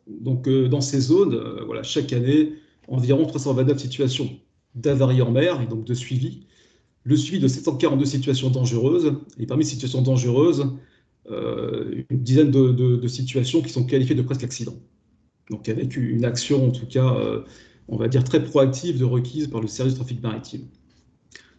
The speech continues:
Donc en qualité de S T M, donc, ces services disposent d'équipements dédiés de détection, radar et A I S, et de capteurs de communication permettant d'assurer la surveillance des navires en transit dans ces, dans ces D S T. Donc enregistrement des comptes rendus de pa-, de, de passage, donc les fameux croc,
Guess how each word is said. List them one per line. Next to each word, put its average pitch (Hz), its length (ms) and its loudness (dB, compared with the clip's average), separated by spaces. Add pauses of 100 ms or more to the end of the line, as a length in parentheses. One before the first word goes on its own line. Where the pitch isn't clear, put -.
Donc - 240 -4
en 139 80 4
qualité 180 400 4
de 147 100 6
S 151 160 6
T 165 80 0
M, 175 420 0
donc, 120 180 -10
ces 151 120 0
services 156 280 2
disposent 156 320 -2
d'équipements 131 380 0
dédiés 165 340 2
de 135 140 4
détection, 131 600 -2
radar 127 480 0
et 117 60 -4
A - 20 -2
I 110 140 -4
S, - 400 -8 (580)
et - 60 -4
de 120 80 0
capteurs 143 320 2
de - 40 -4
communication 131 560 0
permettant 120 340 -4
d'assurer 127 380 0
la 120 60 0
surveillance 123 280 -4
des 123 60 -2
navires 117 220 -2
en 113 40 -4
transit - 540 -10 (560)
dans 135 160 0
ces, 160 220 2
dans 123 120 -2
ces 147 140 -2
D 131 140 2
S - 200 0
T. - 120 -12 (360)
Donc - 200 -12
enregistrement 123 500 -2
des - 80 0
comptes 127 200 0
rendus 123 240 2
de - 60 0
pa-, 113 140 -4
de, 110 460 -8
de 120 120 -8
passage, 175 460 -2
donc 123 220 -10
les 110 100 -8
fameux 113 260 -6
croc, - 360 -2